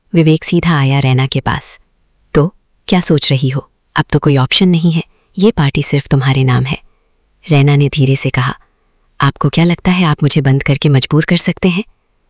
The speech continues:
विवेक झुककर कान में फुसफुसाया, "तुम यहाँ perform करने आई थी और अब तक सब ठीक था। अब जो भी होगा वही तुम्हारे लिए फायदे का सौदा है, वरना लोग कहेंगे जो मंच पर नाचती है वो सब कुछ करती है।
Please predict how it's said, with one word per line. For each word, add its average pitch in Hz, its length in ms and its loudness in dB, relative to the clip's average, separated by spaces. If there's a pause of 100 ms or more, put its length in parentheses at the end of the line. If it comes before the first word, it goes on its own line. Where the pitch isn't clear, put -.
(180)
विवेक 170 360 0
झुककर 151 340 -2
कान 131 220 0
में 135 200 0
फुसफुसाया, - 600 -2 (760)
"तुम 139 160 2
यहाँ 139 260 0
perform 143 320 0
करने 135 320 0
आई 131 180 0 (100)
थी - 120 -10 (240)
और 143 100 2
अब 139 180 0
तक 147 120 -2
सब - 220 0
ठीक - 180 -4 (120)
था। - 80 -4 (460)
अब 151 180 0
जो 147 140 2
भी 165 160 0
होगा 160 340 0 (240)
वही 165 180 2
तुम्हारे 139 360 0
लिए 139 160 0
फायदे 131 340 -2
का 135 100 -2
सौदा 135 300 0
है, 131 180 -4 (420)
वरना 139 260 2
लोग 135 220 0
कहेंगे 139 420 -2 (300)
जो 160 100 2
मंच 156 260 2
पर 156 160 0
नाचती 127 400 0
है 139 120 -4 (240)
वो 180 60 2
सब - 220 0
कुछ - 160 -2
करती 135 320 -2
है। 147 180 -4